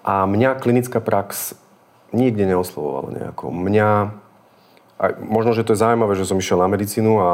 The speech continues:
ale môj otec bol klinický biochemik. Ám,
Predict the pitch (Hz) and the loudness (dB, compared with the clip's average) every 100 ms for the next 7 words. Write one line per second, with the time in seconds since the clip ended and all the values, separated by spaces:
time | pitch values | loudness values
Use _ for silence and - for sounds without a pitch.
0 | 87 - 90 90 95 95 87 92 87 85 | 0 0 0 2 2 2 0 -2 -4 0
1 | 101 98 98 98 92 85 80 98 101 - | 0 0 -2 0 2 0 -2 0 0 -4
2 | - 76 - 85 185 98 110 127 - - | -10 -10 -2 -2 0 0 0 0 -8 -20
3 | - - - - - - - 92 90 90 | -20 -20 -20 -20 -20 -16 -4 0 2 2
4 | 87 87 87 87 | 0 -2 -6 -8